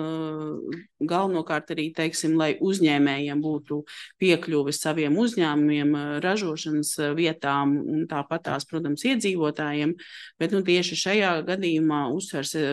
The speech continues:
es no transporta būvniecības nodaļas sapratu, ka tas ir tieši prioritāri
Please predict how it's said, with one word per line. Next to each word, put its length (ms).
es 240
no 160
transporta 480
būvniecības 280
nodaļas 400
sapratu, 400
ka 80
tas 200
ir 120
tieši 320
prioritāri 720